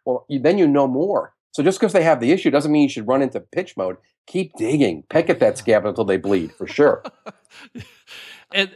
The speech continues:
Speaker 2: finally, the last part is plan and execute the attack. And there, uh, back to your comment we had at the very beginning about, uh, the inbound marketing.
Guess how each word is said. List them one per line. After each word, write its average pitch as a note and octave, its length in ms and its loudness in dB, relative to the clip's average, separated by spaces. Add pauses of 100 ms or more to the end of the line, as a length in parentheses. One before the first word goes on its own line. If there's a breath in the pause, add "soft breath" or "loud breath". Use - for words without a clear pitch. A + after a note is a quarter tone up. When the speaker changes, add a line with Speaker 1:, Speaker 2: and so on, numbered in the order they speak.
(140)
Speaker 2:
finally, G#3 340 0
the C3+ 120 -4
last D3 300 -2
part B2+ 200 -2
is A2 100 -6
plan D#3 440 -2
and C3+ 120 -4
execute C3 540 -4
the A2 100 -8
attack. G2+ 520 -6
And A#2+ 200 -8
there, B2+ 300 -4
uh, A#2+ 160 -6
back E3 360 -2
to D#3+ 100 -4
your B2 100 -4
comment A#2+ 480 -4
we A2 100 -4
had A2+ 120 -4
at G#2+ 60 -6
the A2 60 -10
very D3 220 0
beginning G#2+ 280 -4
about, G2 320 -6
uh, F2+ 400 -8
the G2 160 -12
inbound B2+ 380 -2
marketing. G#2 540 -6